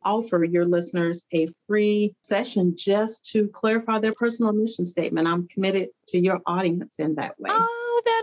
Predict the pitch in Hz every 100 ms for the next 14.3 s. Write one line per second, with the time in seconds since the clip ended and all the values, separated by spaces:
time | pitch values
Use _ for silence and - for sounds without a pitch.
0 | 466 453 - - 349 349 311 302 320 359
1 | 392 403 403 - 330 240 233 233 226 202
2 | 185 185 185 349 480 - 349 226 220 208
3 | 214 294 403 453 180 220 - _ 180 175
4 | 175 - 262 254 254 240 240 240 269 294
5 | 220 220 254 262 262 262 262 254 214 220
6 | 214 208 220 247 294 - 240 196 185 202
7 | 254 208 180 196 208 269 294 285 294 254
8 | 233 208 202 190 196 196 - - 180 196
9 | 208 233 285 277 233 220 214 214 - 262
10 | 277 285 285 233 208 220 202 208 202 202
11 | 202 - 127 - - - 190 208 240 240
12 | 208 208 196 - 220 220 220 226 - 196
13 | 190 202 208 214 202 - 208 208 196 175
14 | - 165 147